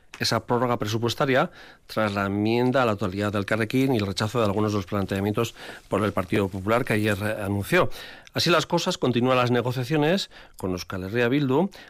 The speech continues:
La formación soberanista presentará enmiendas parciales para la mejora presupuestaria. Maider Etxebarria, alcaldesa de Vitoria-Gasteiz, y Rocío Vitoria,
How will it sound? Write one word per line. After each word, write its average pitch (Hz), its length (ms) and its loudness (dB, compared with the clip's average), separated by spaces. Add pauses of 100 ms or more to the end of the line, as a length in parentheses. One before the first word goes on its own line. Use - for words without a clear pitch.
La 107 100 -2
formación 104 320 0
soberanista 120 480 0
presentará 110 600 0
enmiendas 120 440 2
parciales 127 680 0 (300)
para 107 200 0
la 101 100 0
mejora 104 260 -2
presupuestaria. 135 720 0 (360)
Maider 139 240 2
Etxebarria, 123 680 0
alcaldesa 104 520 -4
de 107 80 0
Vitoria-Gasteiz, 107 720 -2
y 107 100 2
Rocío 107 240 -2
Vitoria, 123 480 2